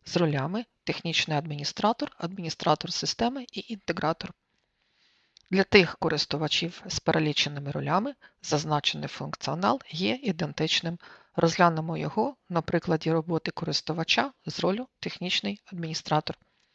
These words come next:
Для того, щоб налаштувати список користувачів на адміністративному сайті відповідного цнап, технічний адміністратор повинен перейти до розділу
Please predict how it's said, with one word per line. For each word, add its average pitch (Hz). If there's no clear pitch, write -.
Для 247
того, 185
щоб -
налаштувати 165
список -
користувачів -
на 202
адміністративному 226
сайті 214
відповідного 202
цнап, 180
технічний 165
адміністратор 151
повинен 214
перейти 170
до 160
розділу 190